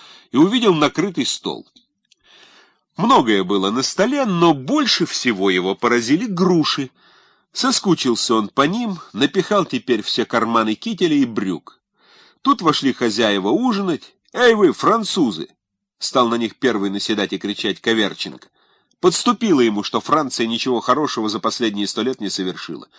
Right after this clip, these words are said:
"Вы почему ж революции не делаете? Вы же ж Деголя к власти тянете? А мы вас кубанской пшеничкой снабжай?" "Не выйдет". "Кто вы? Откуда?" — изумились французы.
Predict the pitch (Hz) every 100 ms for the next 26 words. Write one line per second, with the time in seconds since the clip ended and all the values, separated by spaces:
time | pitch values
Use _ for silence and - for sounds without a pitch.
0 | - - - _ 120 269 254 240 220 202
1 | 151 120 127 180 190 160 113 - 104 101
2 | 110 98 82 65 50 _ _ _ _ _
3 | - - 160 185 233 135 123 240 196 220
4 | 131 107 110 135 113 - 113 - 110 80
5 | - _ _ _ _ _ _ 123 180 190
6 | 180 - 151 196 196 - 156 - - 156
7 | 269 - 294 - 294 233 151 110 - _
8 | _ _ _ _ - 78 85 95 117 160
9 | 208 190 139 131 120 117 113 110 104 95
10 | 117 110 - _ _ _ _ _ _ _
11 | _ _ _ _ _ - - 294 131 78
12 | 80 110 - 330 214 113 92 92 82 -
13 | - 95 92 - 73 58